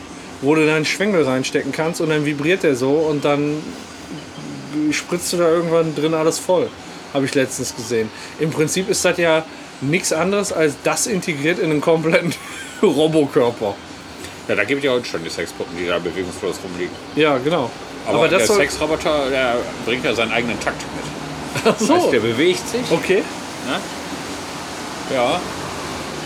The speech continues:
Speaker 1: Alexa,
Speaker 2: Alexa.
Speaker 1: Reiterstellung. <laughs> Alexa,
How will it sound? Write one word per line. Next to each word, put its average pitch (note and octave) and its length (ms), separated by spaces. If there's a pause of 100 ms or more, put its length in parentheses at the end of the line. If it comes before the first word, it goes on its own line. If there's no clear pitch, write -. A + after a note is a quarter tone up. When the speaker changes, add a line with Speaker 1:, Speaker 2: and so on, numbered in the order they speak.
(460)
Speaker 1:
Alexa, D#3+ 520 (680)
Speaker 2:
Alexa. C3 140
Speaker 1:
Reiterstellung. D3+ 640 (460)
<laughs> - 2500
Alexa, E3 640